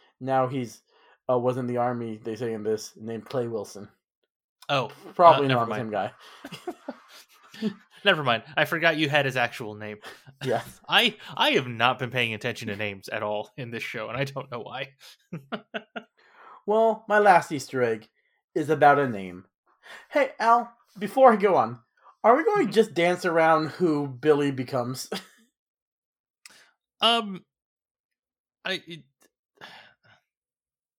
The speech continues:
Speaker 2: I was kinda waiting, I guess, for it. Like, that, I, uh, my plan was to do that, yes, because,
Speaker 1: Okay.
Speaker 2: uh, heavy
Speaker 1: All right.
Speaker 2: spoilers. Uh,
Speaker 1: Well,
Speaker 2: yeah.
Speaker 1: uh, Frank, uh, calls Billy,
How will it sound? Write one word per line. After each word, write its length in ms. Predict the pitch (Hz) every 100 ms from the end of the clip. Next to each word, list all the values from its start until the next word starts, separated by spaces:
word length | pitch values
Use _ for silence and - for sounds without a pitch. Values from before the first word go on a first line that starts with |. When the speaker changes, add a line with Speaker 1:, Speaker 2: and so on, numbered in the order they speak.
| _
Speaker 2:
I 60 | 165
was 140 | 160
kinda 360 | - 190 185 143 -
waiting, 420 | 147 190 233 226
I 100 | 208
guess, 220 | 233 233
for 280 | - 175 277
it. 180 | 294 208
Like, 220 | 156 139
that, 140 | 160 - - _ _ _ _ _ _ _ _ _ _
I, 120 | 170 156
uh, 60 | 165
my 220 | 147 180
plan 380 | 190 165 127 117
was 140 | 117
to 100 | -
do 180 | 127 117
that, 180 | 110 110
yes, 240 | 113 135
because, 400 | - 127 123 117
Speaker 1:
Okay. 120 | 147 135
Speaker 2:
uh, 320 | 113 107 117
heavy 220 | 127 120
Speaker 1:
All 80 | 123
right. 60 | 98
Speaker 2:
spoilers. 320 | 113 147 165 - _ _ -
Uh, 100 | 120
Speaker 1:
Well, 160 | 175 151
Speaker 2:
yeah. 120 | 165 - - - _ _ -
Speaker 1:
uh, 300 | 180 170 156
Frank, 680 | - - 220 240 226 -
uh, 560 | 220 - 190 185 180 170
calls 500 | 170 196 185 185 156
Billy, 540 | 139 156 147 180 220